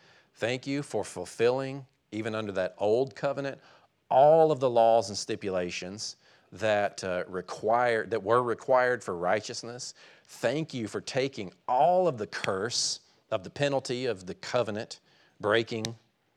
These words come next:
all the curse for my sin you have already paid for. And I want to use that as fuel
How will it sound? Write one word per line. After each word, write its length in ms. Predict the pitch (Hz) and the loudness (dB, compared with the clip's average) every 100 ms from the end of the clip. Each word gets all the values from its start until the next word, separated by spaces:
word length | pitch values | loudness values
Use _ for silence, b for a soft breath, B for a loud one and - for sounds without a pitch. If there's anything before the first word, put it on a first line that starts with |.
| _ _ _ _ _ _ _ _ _ _ - | _ _ _ _ _ _ _ _ _ _ 0
all 320 | 117 143 160 | 6 8 8
the 100 | 139 | 6
curse 340 | - 131 123 - | 0 0 0 0
for 160 | 107 | -2
my 380 | 98 101 113 135 | -2 0 0 0
sin 540 | 127 - 120 87 87 90 | -6 -6 -6 -8 -10 -14
you 260 | 92 113 | -8 -6
have 160 | 101 95 | -4 0
already 300 | 92 90 90 | 0 -2 -6
paid 340 | - 82 71 | -10 -10 -10
for. 300 | - 67 67 b b b | -14 -14 -14 b b b
And 140 | 107 | -4
I 100 | 135 | -2
want 240 | 180 165 - | 0 -2 -4
to 80 | |
use 360 | 110 110 127 123 | -8 -4 -4 -4
that 280 | 135 131 117 | -2 -2 -4
as 220 | 95 - | -6 -6
fuel 540 | - 120 139 151 151 | -6 -6 -4 -4 -6